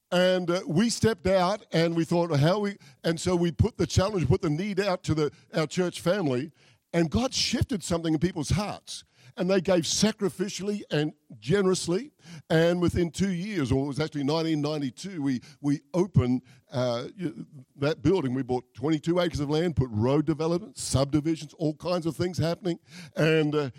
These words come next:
there's that entrepreneurial gift coming through there to help resource the kingdom. But God blessed and gave us great favor. And today they set up literally a multi, multi, multi-million dollar facility there with nothing.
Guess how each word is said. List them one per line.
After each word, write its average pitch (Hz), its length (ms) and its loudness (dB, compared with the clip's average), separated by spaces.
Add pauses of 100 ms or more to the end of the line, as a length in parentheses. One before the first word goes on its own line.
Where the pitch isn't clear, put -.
(140)
there's 139 220 -4
that 156 200 0
entrepreneurial 156 800 -2
gift 151 380 2
coming 151 280 -2
through 185 340 -8
there 131 180 0
to 127 100 -8
help 139 240 -2
resource 139 560 -2
the - 140 -10
kingdom. 156 500 -2 (380)
But 156 180 0
God 175 300 -4
blessed 170 340 -4
and 151 100 -10
gave 147 200 -6
us 139 100 -8
great 147 300 -10
favor. 123 560 -6 (340)
And 139 540 -2
today 185 320 0
they 151 100 0
set 156 220 -6
up 147 120 -12
literally 151 420 0
a 120 60 2
multi, 151 380 0
multi, 147 300 -6
multi-million 139 580 0
dollar 131 240 -2
facility 131 640 -8
there 101 380 -10 (1300)
with - 160 -6
nothing. 123 300 -4